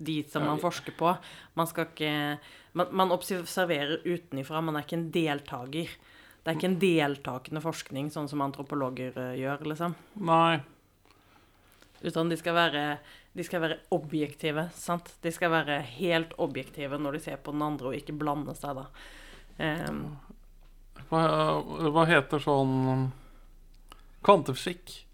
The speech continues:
Speaker 2: Jeg, jeg opplevde, jeg opplevde at det var, var noe sånn kvantefysikk, det ble alludert til noe kvantefysikkhumor inni her.
Speaker 1: Kan du utvikle det?
Speaker 2: Kan jeg utvide det, kanskje?
Speaker 1: Ja, er det det man sier på
Speaker 2: Jeg vet
Speaker 1: norsk?
Speaker 2: ikke.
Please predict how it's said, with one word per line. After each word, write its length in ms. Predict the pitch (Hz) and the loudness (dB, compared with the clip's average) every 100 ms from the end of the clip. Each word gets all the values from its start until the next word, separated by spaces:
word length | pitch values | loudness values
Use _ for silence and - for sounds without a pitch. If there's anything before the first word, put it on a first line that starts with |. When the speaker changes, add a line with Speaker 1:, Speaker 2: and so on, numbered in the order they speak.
| - | 0
Speaker 2:
Jeg, 160 | 151 - | 2 4
jeg 160 | 165 175 | 4 4
opplevde, 460 | 165 160 139 143 | 4 4 4 4
jeg 140 | 135 143 | 2 0
opplevde 220 | 139 147 | 4 4
at 60 | 147 | 6
det 80 | 147 | 6
var, 200 | 143 139 | 6 6
var 120 | 139 | 6
noe 80 | 139 147 | 4 4
sånn 100 | 131 | 6
kvantefysikk, 1080 | 156 131 - 139 - 127 131 127 - - - - | 6 4 0 -4 -4 -2 0 -2 -6 -16 -10 -4
det 160 | 147 143 147 | 0 2 4
ble 80 | 147 | 6
alludert 640 | 147 151 135 131 131 - | 6 4 4 4 4 0
til 100 | 143 | 0
noe 80 | 139 | 4
kvantefysikkhumor 1200 | 147 127 120 131 135 127 - 127 127 131 131 - - - - | 4 2 -4 -4 -2 -2 -2 0 0 0 -2 -6 -16 -20 -2
inni 220 | 143 135 139 | 2 4 4
her. 160 | 165 160 - - | 2 0 -10 -4
Speaker 1:
Kan 160 | 190 175 | -2 2
du 80 | |
utvikle 560 | 165 160 151 156 151 151 | 2 0 -2 -6 -6 -2
det? 140 | 160 180 - - - - - - - | -2 -4 -12 -20 -20 -20 -20 -20 -10
Speaker 2:
Kan 160 | 139 127 | -4 0
jeg 140 | 131 131 | 2 2
utvide 320 | - 135 143 | 4 2 4
det, 160 | 151 165 | 2 2
kanskje? 260 | 170 165 190 185 - - | 0 0 -4 -6 -16 -2
Speaker 1:
Ja, 260 | 240 220 170 | 6 8 8
er 60 | |
det 100 | 160 | 6
det 80 | 160 | 4
man 140 | 160 165 | 2 0
sier 140 | 160 | 0
på 80 | 160 | 2
Speaker 2:
Jeg 40 | 139 | 2
vet 140 | 170 180 | 2 0
Speaker 1:
norsk? 20 | |
Speaker 2:
ikke. 140 | 214 | -6